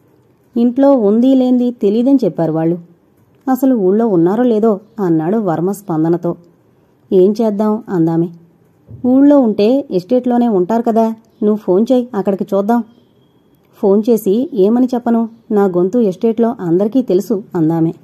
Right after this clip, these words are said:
"మీ నాన్నతో మాట్లాడు. నువ్వు నాతో గొడవ పడ్డావని కాసేపట్లో ఆయన ఆఫీస్కొస్తానని చెప్పు.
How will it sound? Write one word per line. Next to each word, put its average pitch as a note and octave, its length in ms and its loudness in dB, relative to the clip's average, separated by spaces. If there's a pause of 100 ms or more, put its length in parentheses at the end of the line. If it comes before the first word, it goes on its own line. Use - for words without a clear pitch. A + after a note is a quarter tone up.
(920)
"మీ G#3 180 2
నాన్నతో F#3 460 0
మాట్లాడు. E3+ 440 -2
నువ్వు B3+ 420 -2
నాతో G3+ 380 0
గొడవ F#3 340 -2
పడ్డావని G3+ 600 -2 (120)
కాసేపట్లో G3 760 -2
ఆయన G3 240 -2
ఆఫీస్కొస్తానని G#3 800 -4
చెప్పు. F3 320 -4